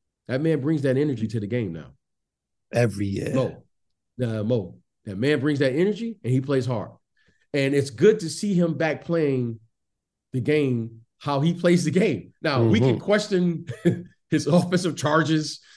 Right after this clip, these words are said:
Speaker 1: <laughs> and shot selection at times, but Mo,
Speaker 2: Mm-hmm.
Speaker 1: when he's good, though, he's really good.
Speaker 2: Yeah.
Speaker 1: 'Cause he plays so hard,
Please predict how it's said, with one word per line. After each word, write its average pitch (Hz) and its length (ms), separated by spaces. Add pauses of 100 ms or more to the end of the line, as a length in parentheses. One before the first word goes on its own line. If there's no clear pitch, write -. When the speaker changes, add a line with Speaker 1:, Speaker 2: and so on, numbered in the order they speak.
Speaker 1:
<laughs> - 240
and - 340 (280)
shot 208 340
selection 196 440
at 170 140
times, 170 520 (720)
but 165 260
Mo, 147 300
Speaker 2:
Mm-hmm. 113 140 (440)
Speaker 1:
when 156 200
he's 240 220
good, 202 300
though, 247 420 (360)
he's 185 240
really 156 320
good. 107 300 (380)
Speaker 2:
Yeah. 170 160
Speaker 1:
'Cause 175 200
he 175 140
plays 170 880
so 165 340
hard, 139 400